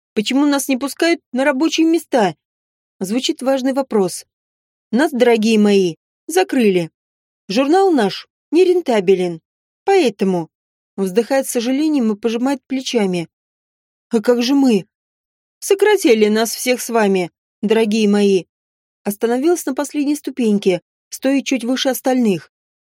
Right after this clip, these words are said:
«Мне очень жаль, что всё именно так вышло. Здание выкуплено. Журнал собственнику не нужен,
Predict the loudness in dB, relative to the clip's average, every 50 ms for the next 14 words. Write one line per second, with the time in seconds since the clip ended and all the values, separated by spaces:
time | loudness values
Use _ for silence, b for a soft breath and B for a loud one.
0 | _ _ 0 2 2 4 4 2 2 2 0 2 2 2 2 2 0 0 -2 -2
1 | -2 -2 -4 -2 -2 -2 0 0 0 2 2 2 2 0 -2 -2 -2 -2 -2 _
2 | -4 -2 -2 -2 -2 0 0 0 -2 -2 -6 _ _ _ _ _ _ _ _ -8
3 | -6 0 0 2 2 4 2 2 0 -2 -4 -4 -4 -6 -2 0 0 2 2 2
4 | 0 -2 -4 _ _ _ _ _ _ _ -6 0 0 2 2 2 2 0 0 -2
5 | -4 -6 -6 -6 -8 -4 0 2 2 2 0 0 -2 -4 -4 _ _ _ -4 0
6 | 0 2 2 2 2 2 0 0 -2 -2